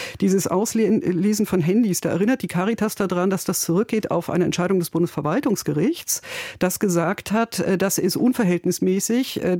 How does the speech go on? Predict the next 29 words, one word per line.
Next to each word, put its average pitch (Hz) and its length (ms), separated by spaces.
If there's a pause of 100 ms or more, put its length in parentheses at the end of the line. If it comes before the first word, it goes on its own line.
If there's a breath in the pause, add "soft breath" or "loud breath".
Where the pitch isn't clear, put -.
n-, 185 720
wenn 202 300
man 220 200
eben 196 240
nicht 202 160
konkret 208 320
eine 190 80
Verhältnismäßigkeitsprüfung 180 1080
macht, 214 280
ob - 100
das 170 180
wirklich 208 300
nötig 202 480
ist 143 140
in 143 120
dem - 200
Fall. - 300 (520 loud breath)
Und 190 220
so 226 140
eine 262 100
Prüfung 240 500
ist 165 140
jetzt 180 160
in 160 80
dem 190 100
Gesetz 190 240
auch 262 220
nicht 175 240
vorgesehen. 147 920